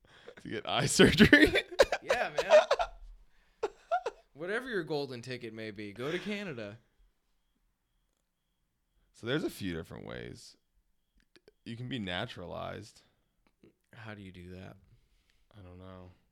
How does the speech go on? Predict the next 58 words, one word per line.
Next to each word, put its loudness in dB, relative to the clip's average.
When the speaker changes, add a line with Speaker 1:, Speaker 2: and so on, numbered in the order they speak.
Speaker 2:
You -20
denounce -8
the -14
<laughs> -12
U -4
S -6
as -14
your -12
nation -10
and -14
Speaker 1:
I'd -8
be -12
fine -14
with -20
doing -6
Speaker 2:
get -2
a, -2
Speaker 1:
that. 4
Speaker 2:
get -2
a -8
Speaker 1:
<laughs> -4
Speaker 2:
maple -4
leaf -6
tattooed -8
on -10
your -12
butthole? -8
Speaker 1:
I'd -6
be -6
fine -2
with -6
doing -6
that. -8
I'd, -6
it -12
would -8
just -12
make -12
travel -14
back -18
and -20
forth -8
a -12
bitch -4
now. -6
Speaker 2:
Yeah. -10
I -10
mean, -6
like -4
I -4
said, -8
getting -8
to -8
Canada -12
is -18
easy. -16
Just -16
walk -14